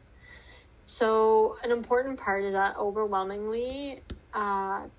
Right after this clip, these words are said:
this is a story of missing and murdered Indigenous women and girls.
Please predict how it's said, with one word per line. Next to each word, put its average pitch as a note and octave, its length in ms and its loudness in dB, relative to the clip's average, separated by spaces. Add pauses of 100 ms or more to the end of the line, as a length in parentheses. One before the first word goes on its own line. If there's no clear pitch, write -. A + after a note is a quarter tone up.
this G3+ 320 -4
is G#3 180 -4
a G#3 60 -10
story F#3+ 580 -2
of G3 360 -4 (500)
missing G3 720 -6
and F#3+ 220 -6
murdered F#3+ 300 -4
Indigenous F#3+ 580 -6
women G3 260 -8
and G#3 140 -12
girls. B3+ 640 -2